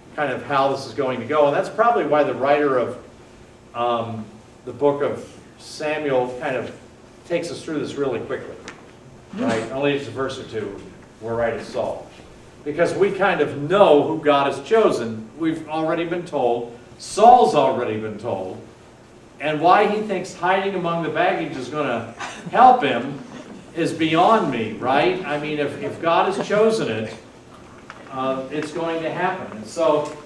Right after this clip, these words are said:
uh, we get this with Saul that he just doesn't,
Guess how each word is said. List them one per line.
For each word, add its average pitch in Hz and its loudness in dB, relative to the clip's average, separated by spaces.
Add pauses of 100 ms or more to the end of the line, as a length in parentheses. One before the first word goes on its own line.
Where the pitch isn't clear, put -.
(540)
uh, 143 -2
we 143 -4
get 190 -4
this 170 -2
with 160 0
Saul 139 2
that 139 2 (220)
he 175 -8
just 175 -6
doesn't, 143 0